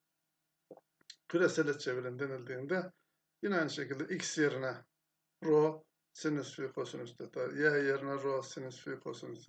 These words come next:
sinüs teta aynı şekilde yazacağız. Eğer sadeleştirebiliyorsak mesela şurada kosinüs kare teta artı sinüs kare teta çıkmış paranteze aldığımızda onun yerine bir koyduk.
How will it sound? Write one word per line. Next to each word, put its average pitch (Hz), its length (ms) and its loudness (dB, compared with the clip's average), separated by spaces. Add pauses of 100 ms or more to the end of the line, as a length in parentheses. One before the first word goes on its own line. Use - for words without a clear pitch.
(140)
sinüs - 220 -10
teta - 260 -8
aynı - 280 -2
şekilde 123 600 -8
yazacağız. 143 640 -2 (720)
Eğer 190 160 10
sadeleştirebiliyorsak 180 1300 8
mesela 170 360 8
şurada 156 380 4
kosinüs 165 420 2
kare 156 220 4
teta 151 240 0
artı 160 200 -4
sinüs 156 280 -2
kare 156 240 4
teta 156 480 6
çıkmış - 420 -10
paranteze 135 480 -2
aldığımızda 123 540 -2
onun 185 160 -2
yerine 156 420 2
bir 156 200 8
koyduk. 143 480 -4